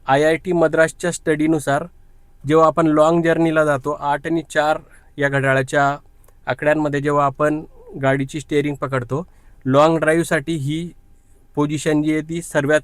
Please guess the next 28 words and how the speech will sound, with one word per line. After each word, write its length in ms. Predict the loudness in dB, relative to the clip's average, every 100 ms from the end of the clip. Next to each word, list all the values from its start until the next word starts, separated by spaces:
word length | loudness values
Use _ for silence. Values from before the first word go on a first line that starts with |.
| -2
कमी 220 | -2 -2 -4
थकवा 240 | -6 -2
देणारी 380 | 0 0 0 -2 -8 -18 -20 -10 -2
आणि 140 | 0
आरामदायी 600 | 2 2 2 0 0 -2
असते, 260 | -4 -6 -6
जेणेकरून 580 | -2 -2 -2 -2 0 0
जे 160 | -2
ते 200 | -4 -6 -8 -20 -20 -18
ड्रायव्हरच्या 500 | -2 0 0 0 -4 -6
थकवाचे 400 | -6 -2 -2 -2
प्रमाण 380 | -2 0 0 0
जे 100 | -4
ते 80 | -6
कमी 280 | -4 -2 -2
होतं. 260 | -2 -6 -8 -10 -20 -8
तर 100 | -4
लाँग 280 | 0 4 4
ड्राईव्हसाठी 480 | 4 2 2 -2 -2
जेव्हा 300 | 0 4 4
आपण 320 | 4 2 0 -4 -14 -20 -20 -20 -20 -20 -20 -4
जाणार 360 | 0 4 4 4
आहोत, 160 | 2 2
तेव्हा 180 | 2 4
आपल्याला 280 | 2 0 2
आठ 240 | 0 0
आणि 160 | -4 -2
चारमध्ये 500 | -2 0 0 -2 -4